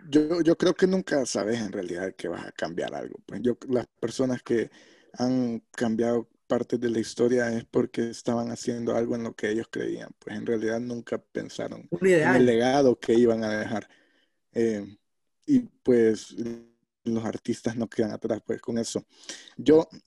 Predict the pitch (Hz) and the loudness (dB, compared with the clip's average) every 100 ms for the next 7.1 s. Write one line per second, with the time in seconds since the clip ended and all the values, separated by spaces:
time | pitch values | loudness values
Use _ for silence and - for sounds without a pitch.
0 | - 127 117 110 - - 117 120 - 113 | -6 -2 -2 -4 -8 0 0 0 -2 -4
1 | 110 117 110 - 117 - 113 - 113 107 | -2 0 0 -2 -8 -8 -8 -4 -4 -2
2 | 110 117 104 117 113 113 117 - 117 117 | -4 -6 -6 -6 -6 -6 -8 -2 -2 0
3 | 117 131 165 170 135 139 139 147 - - | -2 -4 -4 -6 -6 -4 -2 -2 -4 -10
4 | - - - 117 120 - - - - 60 | -14 -16 -10 -8 -8 -8 -10 -6 -6 -4
5 | - _ _ _ _ 131 113 113 - - | -8 _ _ _ _ 0 2 -4 -4 -20
6 | _ _ - 107 - 117 98 127 117 - | _ _ -10 -8 -4 -6 -4 -2 -2 -4